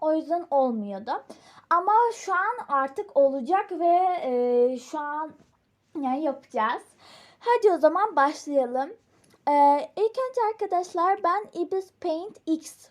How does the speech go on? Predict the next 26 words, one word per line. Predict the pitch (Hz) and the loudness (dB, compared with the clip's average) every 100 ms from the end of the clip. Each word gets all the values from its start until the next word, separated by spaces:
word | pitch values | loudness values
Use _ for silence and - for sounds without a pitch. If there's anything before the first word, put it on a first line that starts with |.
| - | -6
uygulamasını | 269 247 247 226 226 220 226 214 | -4 0 0 0 -4 -6 -10 -8
kullanıyorum. | 247 254 277 277 262 254 247 262 - - - - | -6 -2 -2 -2 -2 0 0 -2 -6 -20 -8 -2
Bakın | 302 311 269 | 0 0 0
burada | 262 302 | 4 4
gördüğünüz | 302 269 240 240 233 233 | 6 6 6 4 -2 -2
gibi | 220 208 214 233 | -2 0 4 4
bu | 311 311 277 277 - - | 2 -2 0 -2 -4 -4
Ibis | 262 247 302 302 - - - _ | -4 0 -2 -2 -8 -20 -20 _
Paint | - 262 269 277 - | 0 2 2 -2 -6
X | 254 - - - | -6 -8 -18 -4
uygulamasını | - 240 226 214 220 240 | 2 6 6 2 -2 -4
kullanıyorum. | 311 302 294 294 294 311 359 - - - | 2 2 4 2 2 0 -6 -20 -20 -10
Hadi | - 285 240 | -6 -4 -2
girelim. | 262 247 226 247 381 _ _ _ _ _ - _ - - - - _ _ _ _ _ | 2 4 4 0 -4 _ _ _ _ _ -20 _ -20 -20 -20 -20 _ _ _ _ _
Evet, | 311 311 311 302 | 0 2 2 0
sonra | 440 453 466 | -4 -2 -2
ise | 453 466 | -2 -2
böyle | 381 381 | 0 -2
giriyoruz | 359 320 330 320 269 233 | -2 -4 0 2 2 0
arkadaşlar. | 226 214 226 233 226 247 254 381 - | -2 -2 -2 -2 -2 -2 -2 -2 -4
Ibis | 359 415 415 | -4 -2 -2
Paint | - 427 453 - - | -4 -6 -6 -8 -4
X | 370 - - | -4 0 6
uygulamasında | 359 285 302 285 277 - 247 233 254 339 | 6 8 8 8 6 2 -2 6 8 8
burada | 311 330 | 4 0
galerim | 359 285 277 269 262 247 202 233 | 2 6 6 6 4 2 0 -6